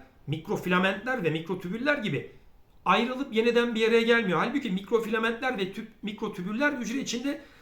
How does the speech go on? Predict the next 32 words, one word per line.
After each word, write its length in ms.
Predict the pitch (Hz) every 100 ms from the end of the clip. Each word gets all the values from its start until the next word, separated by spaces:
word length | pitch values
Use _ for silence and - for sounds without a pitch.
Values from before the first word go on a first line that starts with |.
| -
sürekli 400 | - 302 285 247
böyle 160 | 226 220
ayrışıp 460 | 226 233 254 330 -
tekrar 260 | 262 240
oluşabilirler. 680 | 226 233 - 190 175 143 117 - - _ _ _ - - - - - - - - - -
Önemli 380 | 233 262 269 262
bir 60 |
görevi 320 | 202 214 214
de 60 | 196
organellerin 720 | 220 202 214 220 220 220 226
ve 80 | 185
çekirdeğin 500 | - 180 208 170 170
hücre 220 | 202 196
içindeki 420 | 185 - 160 160
yerinin 240 | 165 190 285
sabitlenmesi. 1040 | - - 175 165 165 180 156 156 143 - - - -
Bakın 240 | 214 196 139
hücrelerde, 640 | 180 190 208 175 160 -
pek 200 | 226 -
çok 200 | 170 -
hücrede, 500 | 143 147 151 262 - - -
bazı 280 | 185 156
istisnalar 640 | 185 - 147 - 151 147 147
hariç, 220 | 190 233
çekirdek 420 | 226 220 180 240
hep 160 | 269 180
merkezde, 540 | 175 175 190 139 143
değil 100 | -
mi? 140 | 151 - - -
Nasıl 240 | 233 254
merkezde 520 | 214 156 143 143 143 131
duruyor? 240 | 139 240